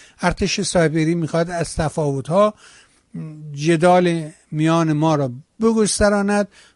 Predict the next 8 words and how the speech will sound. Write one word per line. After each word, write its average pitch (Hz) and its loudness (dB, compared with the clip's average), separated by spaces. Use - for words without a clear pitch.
و 156 2
ما 175 4
را 165 4
در 151 0
نفی 175 0
یکدیگر 139 -2
تا 160 0
توهین 160 2